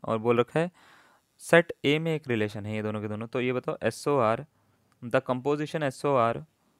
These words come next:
of R and S is, तो S को R के साथ में अगर मैं कंपोज करूँगा तो क्या आएगा, ठीक है।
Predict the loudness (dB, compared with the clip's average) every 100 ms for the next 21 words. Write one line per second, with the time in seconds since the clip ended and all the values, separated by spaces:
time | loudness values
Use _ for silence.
0 | _ _ _ -4 -4 -2 4 6 6 2
1 | -2 -4 -2 -4 -4 -10 -10 -10 -4 -4
2 | 0 -2 -2 -4 2 4 4 2 -4 -4
3 | -4 -6 -6 -6 -6 -4 -6 -6 -8 -8
4 | -10 -6 -4 -2 -4 -6 -10 _ _ -20
5 | -20 _ -2 -2